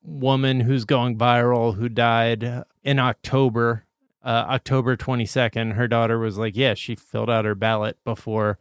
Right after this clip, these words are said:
she died and sent it in, and also she voted for Trump." So <laughs> it's like, whoa, they can't, they can't find a single fucking example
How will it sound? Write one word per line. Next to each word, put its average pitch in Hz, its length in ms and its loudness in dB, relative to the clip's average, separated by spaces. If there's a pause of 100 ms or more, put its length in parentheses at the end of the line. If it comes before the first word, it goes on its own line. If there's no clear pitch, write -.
(360)
she 127 180 -2
died 110 580 0
and 131 160 -4
sent 120 300 -2
it 117 140 -2
in, 107 420 -2 (300)
and 107 500 -2 (100)
also 120 360 -2
she 120 160 -6
voted 110 420 -4
for 107 160 -4
Trump." - 400 -10 (520)
So 123 300 -4
<laughs> - 60 -12
it's - 240 2 (100)
like, - 160 2 (120)
whoa, 180 160 6 (400)
they 190 120 8
can't, 240 400 8
they 277 140 10
can't 294 320 8
find 226 320 8
a 190 80 10
single 196 640 6
fucking 151 680 0
example 127 800 0